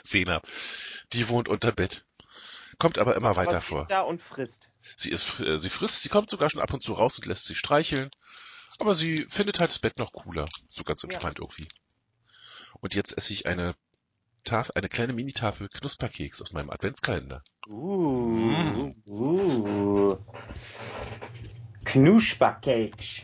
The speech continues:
Speaker 1: Mhm. Miau. Das ist lustig. Hört man dich? Hast du ihn schnurren gehört?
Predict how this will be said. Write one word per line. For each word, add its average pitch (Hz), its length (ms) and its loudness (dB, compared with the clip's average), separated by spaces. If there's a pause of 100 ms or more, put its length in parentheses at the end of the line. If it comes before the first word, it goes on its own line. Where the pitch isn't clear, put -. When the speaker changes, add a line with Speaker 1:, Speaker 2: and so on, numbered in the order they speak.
(120)
Speaker 1:
Mhm. 165 440 -2 (2500)
Miau. 311 240 2 (1080)
Das 285 140 -4
ist - 60 -12
lustig. 90 420 -8 (3750)
Hört 90 200 -10
man 135 100 -8
dich? 233 240 -14 (2750)
Hast - 220 0
du 143 40 0
ihn - 60 -6
schnurren 113 360 2
gehört? 143 400 -2